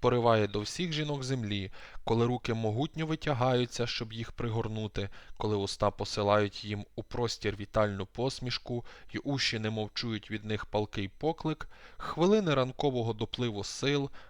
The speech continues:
коли весь світ повстає в пристрасних сплетіннях кохання,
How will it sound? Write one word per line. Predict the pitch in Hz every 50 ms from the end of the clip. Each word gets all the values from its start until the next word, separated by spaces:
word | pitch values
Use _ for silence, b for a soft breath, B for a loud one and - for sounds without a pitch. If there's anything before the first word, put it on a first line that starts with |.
| B B
коли | - 120 113 117 110
весь | 104 113 147 196 -
світ | - - - - - 127 123 - -
повстає | - - 101 101 - - - 107 110 113 110
в | 104 98
пристрасних | - - - 123 127 - - - 104 104 - - 104 -
сплетіннях | - - - 107 104 - - 117 110 101 101 -
кохання, | - - 90 - - 143 160 165 156 156 151 151 151